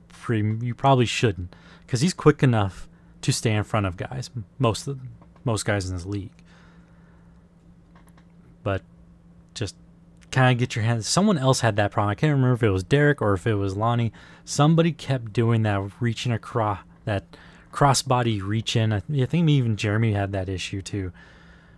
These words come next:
Just move your feet, keep your hands up, trust your athleticism to keep you in the play and not draw those silly fouls.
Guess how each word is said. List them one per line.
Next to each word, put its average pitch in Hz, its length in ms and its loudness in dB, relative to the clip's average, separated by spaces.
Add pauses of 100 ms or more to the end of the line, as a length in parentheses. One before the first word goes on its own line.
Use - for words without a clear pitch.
(120)
Just - 260 -2 (520)
move 143 240 2
your 143 100 -6
feet, 123 360 -4 (140)
keep 127 200 -4
your 117 100 -4
hands 117 320 2
up, 107 260 2 (1120)
trust - 520 -2
your 120 100 0
athleticism 113 920 0 (540)
to 110 120 -6
keep - 340 -6
you 113 100 -2
in 104 80 -2
the 101 80 -4
play 98 480 -6 (1200)
and 104 160 -4
not 101 180 -2
draw 101 260 0
those 92 180 -6
silly 95 280 -4
fouls. 85 560 -6